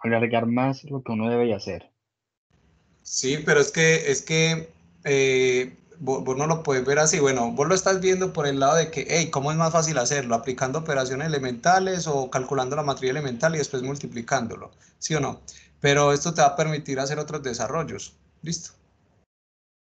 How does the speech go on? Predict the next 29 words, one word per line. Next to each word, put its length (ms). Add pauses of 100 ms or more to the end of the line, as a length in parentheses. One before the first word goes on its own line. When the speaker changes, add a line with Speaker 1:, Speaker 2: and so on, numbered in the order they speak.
Speaker 1:
Ah, 200
listo, 320
listo. 240
Speaker 2:
O 40
sea, 320
eh, 260
vos 180
a 140
partir 300
de 100
las 160
propiedades 960
como 320
que 80
escalas 520
más, 520
escalas 380
más 200
en 60
el 120
conocimiento. 600
Entonces, 640 (180)
listo, 580
si 200
yo 140
te 100
pongo 380
a, 160
a, 680